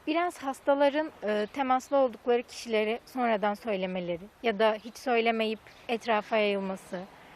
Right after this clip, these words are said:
Ondan sonra, e, test verdikleri halde işte iş yerine çalışmaya ya da böyle oturmalara gitmeleri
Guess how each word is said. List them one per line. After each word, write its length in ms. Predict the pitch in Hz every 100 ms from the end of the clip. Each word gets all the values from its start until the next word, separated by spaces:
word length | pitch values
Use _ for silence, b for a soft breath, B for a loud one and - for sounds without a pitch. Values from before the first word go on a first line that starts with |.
| B B B - - 226
Ondan 300 | 214 208 202 -
sonra, 520 | 233 214 214 214 220 - 214
e, 220 | 202 196 -
test 260 | 277 -
verdikleri 560 | 262 254 233 - 269 269
halde 480 | 262 220 214 214 226
işte 380 | - 220 202 -
iş 240 | 220 - 220
yerine 440 | 196 180 180 180 240 _ _ _ _ _ -
çalışmaya 580 | 220 180 - 180 180
ya 200 | 185 196
da 120 | 196 190
böyle 280 | 196 175
oturmalara 680 | - 214 214 190 185 180 180
gitmeleri 680 | 180 - 196 180 170 170